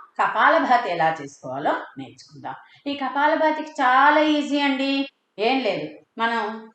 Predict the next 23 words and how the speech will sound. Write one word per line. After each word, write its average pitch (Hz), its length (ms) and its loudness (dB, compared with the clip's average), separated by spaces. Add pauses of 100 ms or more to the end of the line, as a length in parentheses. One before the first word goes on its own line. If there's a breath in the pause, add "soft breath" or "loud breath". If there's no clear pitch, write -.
వజ్రాసనంలో 208 800 2
కానీ 208 340 2
ఏదైనా 196 320 -2
కూర్చొని 196 640 -2 (300 loud breath)
చక్కగా 202 220 4
వసు-, 208 520 0
వధువులైనటువంటి 202 1300 -4 (320)
లూజుగా 226 440 0
ఉండేటువంటి 185 600 -6
డ్రెస్సులు 175 400 -6
వేసుకోండి, 190 720 -6 (400)
ప్రశాంతంగా 277 840 -2
కూర్చోండి. 175 640 -6 (140)
ముఖ్యంగా 294 460 2
మనలో 269 400 4
ఉండేటువంటి 277 560 0 (300 loud breath)
ఈ 269 180 -4
ఒత్తిడి 330 480 0
అనేటువంటి 311 600 4
ఈ 285 180 -2
మూడు 269 300 0
ప్రాణాయామాలు 254 840 4
తగ్గిస్తాయండి. 170 920 -2